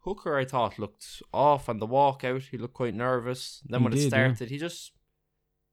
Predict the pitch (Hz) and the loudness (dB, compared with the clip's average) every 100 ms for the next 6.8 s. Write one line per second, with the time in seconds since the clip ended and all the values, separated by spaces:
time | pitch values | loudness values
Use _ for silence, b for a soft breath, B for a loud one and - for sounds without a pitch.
0 | _ _ _ _ - 156 160 160 156 156 | _ _ _ _ -10 -10 -8 -6 -6 -4
1 | 139 131 123 - 160 139 135 151 156 156 | -6 -4 -6 -6 -4 -2 0 0 0 -4
2 | - 117 127 98 117 123 131 139 127 120 | -14 -10 -10 -10 -8 -4 -2 -2 -2 0
3 | 117 131 127 113 117 107 110 120 117 104 | 0 2 4 4 2 0 -2 -4 -2 -4
4 | 101 104 104 98 - _ 110 - 107 107 | -6 -6 -8 -10 -16 _ -8 -6 -4 -2
5 | 110 123 120 113 120 127 123 107 135 120 | 0 2 2 2 4 6 4 2 0 0
6 | 123 117 117 120 110 113 110 104 | 0 2 2 2 2 2 0 -2